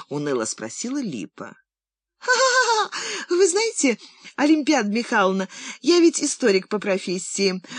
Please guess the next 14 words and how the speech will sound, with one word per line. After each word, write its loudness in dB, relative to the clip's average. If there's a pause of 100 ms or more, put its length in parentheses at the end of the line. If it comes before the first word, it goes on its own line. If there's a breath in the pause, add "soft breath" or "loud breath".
(160 loud breath)
Прошу 2
простить 0
мне 2 (240 loud breath)
историческое 0
сопоставление. 0 (200 loud breath)
Наполеон, 2
когда 0
сочетался 0
вторым 0
браком 0
с -2
внучкой 0
прусского -2
короля, 0